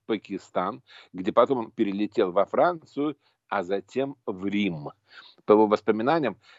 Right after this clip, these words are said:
сидя в отеле Уордс, где ютились многие беженцы, он встретил ещё одного, а, русского или ра-, советского человека,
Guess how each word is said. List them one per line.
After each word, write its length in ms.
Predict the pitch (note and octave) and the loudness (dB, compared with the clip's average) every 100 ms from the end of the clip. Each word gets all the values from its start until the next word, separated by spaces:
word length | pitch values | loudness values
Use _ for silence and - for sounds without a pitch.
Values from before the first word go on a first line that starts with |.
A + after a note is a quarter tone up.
| _ | _
сидя 420 | - C3 A#2+ G2+ | -4 2 4 6
в 80 | F#2+ | 6
отеле 400 | G#2+ B2+ G2+ G2 | 4 2 0 -2
Уордс, 400 | G#2 A2+ D3 G2+ | -2 2 2 0
где 200 | F2+ F#2 | -10 -10
ютились 460 | G2 G#2+ G#2+ F#2 - | -8 -4 -4 -4 -2
многие 300 | G#2+ E2 F#2+ | -2 0 0
беженцы, 460 | B2+ E3 C#3 C3+ - _ - - - | 2 2 2 -2 -4 _ -20 -20 -2
он 140 | G#2 | 0
встретил 300 | G2+ C3+ A#2+ | 2 2 4
ещё 300 | A#2 - C3 | 2 2 4
одного, 520 | G#2+ F#2 G2 F2+ F2 - _ _ | 4 2 -2 0 0 -4 _ _
а, 280 | F#2 F#2 F#2 | -4 0 0
русского 560 | A#2+ E3 - D3 C#3 - _ _ _ | 0 -4 -2 0 0 0 _ _ _
или 200 | - E2 | -14 -8
ра-, 160 | E2 D#2+ | -8 -8
советского 600 | - F#2 G#2+ G#2 - D2+ | -2 2 4 2 -4 -12
человека, 460 | - G2+ D3 C3+ | -4 2 2 2